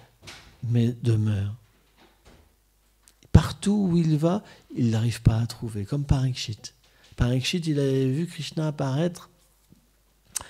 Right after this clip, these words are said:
à l'intérieur du ventre de sa mère. Il avait eu le darshan du Seigneur suprême, et quand il est sorti,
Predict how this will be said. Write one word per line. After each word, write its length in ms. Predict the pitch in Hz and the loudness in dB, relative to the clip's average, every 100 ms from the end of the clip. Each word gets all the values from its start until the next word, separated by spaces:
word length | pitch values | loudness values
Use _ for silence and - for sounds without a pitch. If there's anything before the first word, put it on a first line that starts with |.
| - - - | -20 -20 -4
à 100 | 120 | 0
l'intérieur 720 | 131 127 135 131 147 151 120 | 2 2 0 2 2 2 0
du 100 | 113 | -4
ventre 360 | 120 151 156 131 | -2 -2 -2 -6
de 100 | 120 | -4
sa 180 | 117 104 | -4 -4
mère. 220 | 101 104 _ _ _ _ _ _ _ _ _ _ _ _ - | -4 -8 _ _ _ _ _ _ _ _ _ _ _ _ -4
Il 100 | 117 | -2
avait 160 | 117 127 | 2 4
eu 160 | 131 | 6
le 80 | 123 | 6
darshan 400 | 135 131 - 160 | 2 0 0 0
du 120 | 151 | 0
Seigneur 340 | 127 120 120 107 | -2 -2 -2 -4
suprême, 380 | 120 - 110 | -4 -4 -2
et 80 | 113 | -4
quand 140 | 123 139 | -2 0
il 100 | 135 | 0
est 80 | |
sorti, 460 | 117 120 - - | -2 -4 -8 -6